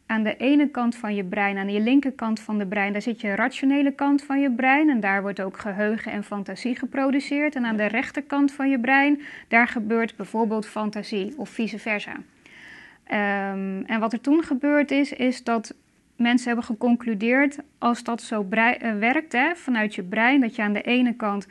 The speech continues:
je geheugen produceert en aan de andere kant van je fantasie, dan zal dat met non-verbaal gedrag precies zo werken.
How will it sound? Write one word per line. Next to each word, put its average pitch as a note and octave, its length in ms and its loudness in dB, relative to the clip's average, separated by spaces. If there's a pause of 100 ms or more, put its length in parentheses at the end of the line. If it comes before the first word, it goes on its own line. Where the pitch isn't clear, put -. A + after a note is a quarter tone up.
(340)
je G#3 340 0
geheugen A#3 540 2
produceert G#3 600 -2
en G3+ 80 -4
aan G3+ 100 -4
de G3 100 -4
andere C4 280 2
kant A#3+ 240 0
van A3 160 -4
je G#3 100 -2
fantasie, G#3 640 -2 (240)
dan A3 120 -2
zal A#3+ 180 0
dat A#3 120 -2
met A3+ 180 0
non-verbaal C4 580 4
gedrag B3 400 -4
precies C4 440 0
zo D4 220 4
werken. - 440 0